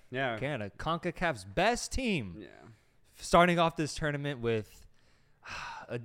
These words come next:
Speaker 2: result that really, really frustrated me, man. Really, really frustrated me, bro. Chat, what did you guys think about this Canada match right off the bat? What did you guys think? Because I am left so frustrated.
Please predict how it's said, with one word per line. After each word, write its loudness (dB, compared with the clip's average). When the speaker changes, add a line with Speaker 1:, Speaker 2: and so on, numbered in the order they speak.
Speaker 2:
result 0
that 0
really, 4
really 0
frustrated -6
me, -10
man. -10
Really, 4
really 4
frustrated -6
me, -8
bro. -6
Chat, 6
what 2
did -6
you 0
guys 2
think -4
about -4
this -6
Canada 0
match -2
right 2
off 0
the -6
bat? -2
What 0
did -4
you -4
guys 0
think? -4
Because -2
I 8
am 4
left 6
so 4
frustrated. -2